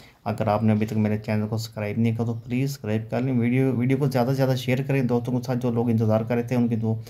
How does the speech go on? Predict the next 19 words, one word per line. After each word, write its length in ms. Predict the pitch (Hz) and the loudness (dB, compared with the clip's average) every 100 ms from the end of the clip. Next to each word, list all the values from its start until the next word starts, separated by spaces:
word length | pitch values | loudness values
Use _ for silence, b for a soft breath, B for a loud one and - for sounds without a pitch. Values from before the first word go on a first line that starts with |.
| B B B - | B B B -4
इंतज़ार 340 | 117 110 110 | 2 6 4
की 100 | 113 | 4
घड़ियाँ 300 | 107 104 120 123 | 0 2 2 2
थी, 120 | 123 | 0
जो 160 | 110 107 | 0 0
परेशान 420 | 110 110 113 117 | 0 0 -2 0
थे 100 | 127 | 2
लोग, 260 | 113 110 110 B B - | 2 2 -4 B B -2
उनकी 220 | 123 117 | 0 2
जो 80 | 117 | 0
परेशानी 380 | 117 113 113 120 | 0 2 4 4
है 60 | |
वो 80 | 123 | 2
हल 180 | 113 117 | 0 2
हो 120 | 113 | 2
चुकी 220 | 110 110 | 0 -4
है। 40 | 107 | -4
ठीक 180 | 143 147 | -2 0
है, 160 | 143 | -2